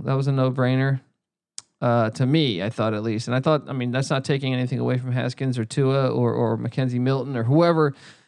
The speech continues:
you wanna say deserves to be up there. But give it up for Kyler Murray.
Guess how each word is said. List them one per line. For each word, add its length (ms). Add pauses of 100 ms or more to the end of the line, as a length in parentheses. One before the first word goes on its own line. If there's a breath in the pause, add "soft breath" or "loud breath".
(160 loud breath)
you 100
wanna 160
say 520 (100)
deserves 380
to 60
be 140
up 220
there. 260 (920)
But 400 (1200)
give 120
it 60
up 100
for 80
Kyler 320
Murray. 360